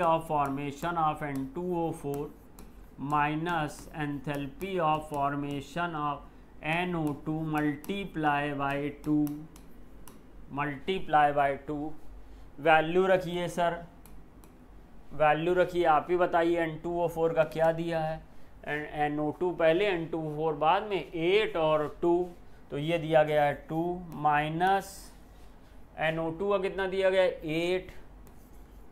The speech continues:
एट को टू से multiply कर दिया, आ जाएगा two minus sixteen,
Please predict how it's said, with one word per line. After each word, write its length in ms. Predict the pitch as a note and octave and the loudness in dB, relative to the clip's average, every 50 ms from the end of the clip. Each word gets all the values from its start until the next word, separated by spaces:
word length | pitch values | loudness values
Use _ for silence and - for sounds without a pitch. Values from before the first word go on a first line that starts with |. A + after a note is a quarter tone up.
| - - - | -14 -8 -4
एट 260 | D#3 E3 F3+ F#3 F3 - | -2 0 0 0 -2 -2
को 100 | F#3+ F3+ | -4 -4
टू 260 | - - F3+ F3+ F3+ | -2 0 0 0 0
से 160 | F3 - F3+ E3+ | 0 -2 -2 -2
multiply 680 | E3 D#3 D3+ D3 C#3 - F3 F3 E3+ F3 F3+ F3 F3 E3+ | 0 0 0 0 -2 -2 -2 -2 0 0 2 2 2 2
कर 180 | E3+ F3 E3+ D#3+ | 0 -2 -2 -2
दिया, 380 | D#3 E3+ E3+ E3+ E3+ E3+ E3+ E3 - - - - - - - - - - - - - - - - | -2 -2 -2 -2 -4 -6 -8 -10 -14 -18 -18 -20 -18 -18 -18 -18 -18 -20 -20 -20 -20 -18 -4 2
आ 220 | D3 D3+ D#3+ E3+ | 6 8 8 8
जाएगा 320 | E3 F3 F3 F3 F3 F3+ F3+ | 6 4 4 4 4 4 2
two 400 | F3+ F3+ - - E3+ F3+ F#3 F#3+ F#3+ | 2 -2 -4 -4 -2 -2 0 0 0
minus 600 | F#3 F3 E3 D#3 D3+ D3+ D#3 D#3+ E3 D#3+ D#3 - - | 2 4 4 6 4 4 0 0 0 0 -2 -4 -6
sixteen, 800 | D#3 - - - - - - D#3+ E3+ F3 F3+ F3+ F#3 F#3 F3+ | -6 -6 -6 -10 -14 -8 -4 -2 -2 0 -2 -2 -4 -6 -8